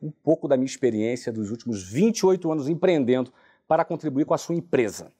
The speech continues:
A gente vai falar aqui sobre uma dupla de ataque de uma empresa. Dois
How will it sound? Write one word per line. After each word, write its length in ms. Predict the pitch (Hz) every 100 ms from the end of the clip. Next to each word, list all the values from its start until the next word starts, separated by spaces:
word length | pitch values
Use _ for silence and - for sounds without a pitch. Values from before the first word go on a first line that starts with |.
| -
A 80 | 170
gente 160 | 220
vai 80 | 247
falar 220 | 240 226
aqui 160 | 220 220
sobre 200 | 220 208
uma 160 | 208
dupla 400 | 156 117 226 -
de 80 | 185
ataque 540 | 165 - 147 - - 143
de 100 | 139
uma 140 | 135
empresa. 480 | 131 107 87 87 - 135
Dois 500 | 214 226 - -